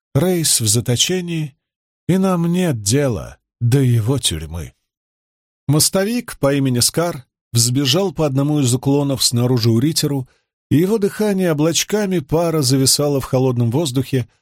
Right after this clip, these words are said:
пока он беззвучно считал шаги, чтобы сохранить концентрацию. Здесь, в Уритеру, воздух более разреженный, и оттого бегать было сложнее, хотя он по-настоящему заметил это лишь снаружи.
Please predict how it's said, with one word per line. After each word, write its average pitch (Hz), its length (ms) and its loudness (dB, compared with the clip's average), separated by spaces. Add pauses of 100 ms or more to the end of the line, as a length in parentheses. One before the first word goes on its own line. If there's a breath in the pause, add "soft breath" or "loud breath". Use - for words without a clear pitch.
(200)
пока 135 260 2
он 131 160 0
беззвучно 127 640 0
считал 127 420 0
шаги, 123 500 -2 (180)
чтобы 147 280 0
сохранить 123 560 0
концентрацию. 98 1000 -2 (840)
Здесь, 151 440 2
в 160 80 -2
Уритеру, 180 400 0
воздух 143 440 0
более 143 380 2
разреженный, 123 880 0 (280)
и 123 60 2
оттого 208 420 0
бегать 165 300 0
было 156 220 0
сложнее, 120 720 0
хотя 147 320 0
он 170 140 -4
по-настоящему 147 920 0
заметил 123 580 2
это 123 180 -2
лишь 107 340 0
снаружи. 113 680 -2